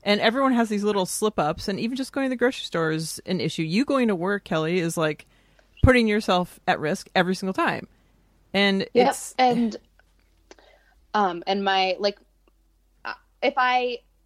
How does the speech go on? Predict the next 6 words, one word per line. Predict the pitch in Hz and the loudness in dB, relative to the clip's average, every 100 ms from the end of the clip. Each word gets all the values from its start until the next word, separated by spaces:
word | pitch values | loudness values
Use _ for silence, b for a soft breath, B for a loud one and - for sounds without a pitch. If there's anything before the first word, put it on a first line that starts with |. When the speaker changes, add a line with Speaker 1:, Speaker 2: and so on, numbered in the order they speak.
| - | -16
Speaker 2:
I'm, | 220 233 226 185 _ | -12 -12 -12 -16 _
like, | 196 190 165 - - _ _ _ _ _ _ _ _ _ _ _ _ _ _ | -2 0 0 -6 -20 _ _ _ _ _ _ _ _ _ _ _ _ _ _
I'm | 247 277 | -6 -4
in | 294 240 | -4 -6
pretty | - - 220 185 | -8 -6 -2 -2
o-, | 165 | -2